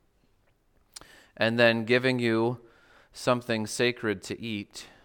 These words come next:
that seems simple, right? But that's not God's plan of salvation. That is man's invention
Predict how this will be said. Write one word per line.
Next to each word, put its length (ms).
that 200
seems 600
simple, 460
right? 340
But 120
that's 260
not 300
God's 300
plan 500
of 160
salvation. 720
That 140
is 180
man's 560
invention 800